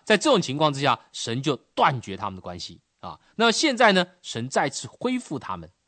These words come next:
啊，这使过去所受的羞辱呢，呃，完全的，呃，被这个，呃，回转，转变过来啊，让他们再一次的，啊，得到了这个尊严啊。神啊，这个在第七节说：“我离弃你不过片时，却要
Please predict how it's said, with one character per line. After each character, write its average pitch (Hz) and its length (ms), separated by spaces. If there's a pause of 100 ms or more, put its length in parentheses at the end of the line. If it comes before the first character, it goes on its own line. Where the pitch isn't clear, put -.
(120)
啊， 107 260 (280)
这 180 120
使 165 160
过 277 220
去 240 160
所 185 180
受 254 200
的 226 80
羞 262 200
辱 196 180
呢， 165 140 (180)
呃， 113 140
完 131 380
全 123 220
的， 120 120 (140)
呃， 92 180 (120)
被 113 200 (140)
这 98 160
个， 90 140 (100)
呃， 90 180 (140)
回 147 220
转， 90 320
转 95 240
变 151 200
过 117 160
来 92 160 (200)
啊， 87 240
让 139 120
他 139 80
们 127 120
再 240 200
一 160 60
次 156 220
的， 127 80 (320)
啊， 92 180 (180)
得 113 160
到 135 180
了 107 100 (120)
这 120 120
个 107 120
尊 165 360
严 95 200 (120)
啊。 87 180 (200)
神 196 340 (100)
啊， 113 340
这 - 120
个 110 180 (100)
在 123 160
第 147 140
七 143 140
节 123 120
说 127 140
：“我 135 140
离 190 180
弃 226 220
你 151 340
不 160 80
过 156 220
片 147 280
时， 110 360
却 170 160
要 139 180